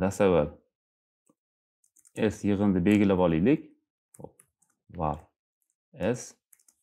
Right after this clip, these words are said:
teng nol deb dastlabki qiymatini e'lon qilib qo'yamiz va S ga ayni har bir qadamda qo'shib ketishimiz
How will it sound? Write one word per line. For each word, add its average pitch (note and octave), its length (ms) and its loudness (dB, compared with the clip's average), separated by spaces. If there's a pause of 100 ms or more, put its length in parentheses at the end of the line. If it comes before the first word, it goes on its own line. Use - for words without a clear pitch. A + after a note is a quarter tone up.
(140)
teng F2 220 -4 (300)
nol F2 320 -2 (640)
deb F2 220 -4
dastlabki A2 420 0
qiymatini A2 480 0 (800)
e'lon A#2+ 320 2
qilib F#2+ 220 -2
qo'yamiz A#2 400 0 (140)
va A2+ 100 0 (580)
S A#2 220 2 (420)
ga D3 140 6 (2250)
ayni A2 400 4 (1200)
har C3 200 0
bir G2+ 180 2
qadamda F#2+ 340 0 (100)
qo'shib - 300 -12
ketishimiz F2+ 400 -8